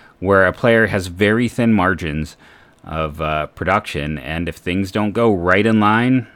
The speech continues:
it might work, it might not. The reason I, you know, I did not give Logan Ice a first round grade, grade, you go back, Logan Tanner does walk at a high rate. That's kind of the, the big thing here. Yeah, he hit for power and he walks,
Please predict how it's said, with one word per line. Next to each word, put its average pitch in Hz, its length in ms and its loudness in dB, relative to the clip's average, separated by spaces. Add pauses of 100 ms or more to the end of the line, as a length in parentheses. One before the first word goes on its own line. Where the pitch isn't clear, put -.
(200)
it 104 100 -4
might 110 240 2
work, 113 260 -2
it - 20 -8
might 104 200 -2
not. 98 220 0 (600)
The 113 100 -2
reason 135 380 4
I, 107 260 0
you 87 400 -8
know, 80 260 -6 (220)
I 92 80 -2
did 104 160 0
not 113 240 4
give 120 100 -2
Logan 101 280 2
Ice 92 160 0
a - 20 -12
first 92 240 -4
round 80 220 -4
grade, 73 420 -12
grade, 80 300 -4
you 80 40 -10
go 90 80 -2
back, 85 240 -4 (440)
Logan 117 180 4
Tanner 110 220 2
does 92 160 -2
walk 80 280 0
at 73 60 -4
a 69 60 -6
high 73 100 -6
rate. 64 300 -12
That's 104 180 -6
kind 113 180 0
of 107 120 2
the, 90 340 2
the 90 80 -6
big 85 360 -2
thing 85 220 -4
here. 80 140 -6
Yeah, 104 140 0
he 87 80 0
hit 113 120 0
for 92 120 -6
power 95 360 0
and 85 200 -2
he 95 60 -2
walks, 85 500 -2